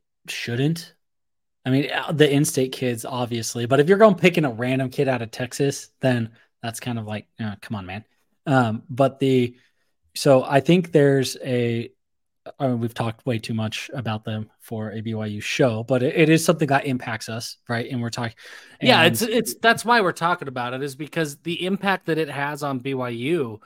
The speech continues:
Speaker 2: is real now, right? We, if we talked about Utah recruiting five years ago, who cares? But B Y U and Utah are gonna recruit against each other all the time now. Like, that's just
Speaker 1: Right.
Speaker 2: what's gonna happen.
Speaker 1: And,
Speaker 2: And B Y U
Speaker 1: well, on
Speaker 2: better
Speaker 1: top
Speaker 2: get
Speaker 1: of that
Speaker 2: ready
Speaker 1: too,
Speaker 2: for that.
Speaker 1: I mean,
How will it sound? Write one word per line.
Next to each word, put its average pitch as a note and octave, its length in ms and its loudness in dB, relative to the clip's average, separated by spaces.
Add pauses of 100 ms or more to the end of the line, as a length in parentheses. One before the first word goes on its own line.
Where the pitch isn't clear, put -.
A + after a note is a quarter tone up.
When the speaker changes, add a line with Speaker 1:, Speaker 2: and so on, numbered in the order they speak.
(400)
Speaker 2:
is C3+ 220 -6
real E3 240 4
now, G2+ 360 -8 (100)
right? C3+ 160 -10
We, F3 180 -12
if F#3 180 -4
we G#3 60 0
talked G#3 240 0
about D3+ 320 -2
Utah E3+ 320 -2
recruiting D3 440 -4
five C#3 280 -6
years D3 160 -6
ago, C3 140 -8
who B2 140 -6
cares? C#3 420 -8 (420)
But C3+ 220 -6
B E3 100 0
Y A3+ 120 4
U G#3 100 4
and E3+ 100 0
Utah F#3 220 2
are D3 100 2
gonna D3+ 140 -4
recruit E3 280 -6
against C#3+ 280 -8
each B2+ 100 -14
other C3 180 -6
all C3 100 -4
the A#2+ 80 -10
time B2+ 360 -6
now. G2 280 -12 (100)
Like, A#2+ 100 -14
that's C#3 240 -4
just C#3+ 200 -6
Speaker 1:
Right. A2 40 -6
Speaker 2:
what's D#3 140 -8
gonna C3 260 -8
happen. A#2 340 -14 (200)
Speaker 1:
And, C#3 400 2
Speaker 2:
And A#2 140 -8 (100)
B E3 60 2
Y F3 100 2
U D#3+ 60 6
Speaker 1:
well, D#3 40 6
on C#3+ 60 -2
Speaker 2:
better D#3 100 6
Speaker 1:
top C#3 120 4
Speaker 2:
get F#3+ 40 4
Speaker 1:
of F3+ 80 4
that C#3 40 4
Speaker 2:
ready D3+ 140 0
Speaker 1:
too, F#3 180 6
Speaker 2:
for C#3 40 0
that. G2 160 -10
Speaker 1:
I - 40 -6
mean, C3 280 -6